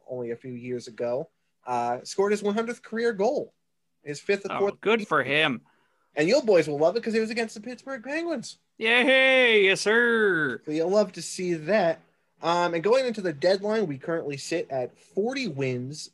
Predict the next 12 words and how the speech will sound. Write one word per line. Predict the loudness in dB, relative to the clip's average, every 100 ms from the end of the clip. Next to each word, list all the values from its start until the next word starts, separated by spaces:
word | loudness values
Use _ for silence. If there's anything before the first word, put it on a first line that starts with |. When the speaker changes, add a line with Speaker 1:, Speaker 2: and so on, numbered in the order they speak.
| _
Speaker 1:
sixteen | -16 -10 -8 -8 -8 -6 -4 -4
losses, | -4 -6 -6 -10 -10
six | -14 -8 -8 -8 -2
overtime | 0 0 -4 -6 -8 -8
losses, | -10 -10 -12 -14 -16 _ _ _
and | -12
the | -6
team | -4 -2
is | -4
just | -4
looking | -4 -4 -6
tremendous. | -6 -2 0 -2 -8 -14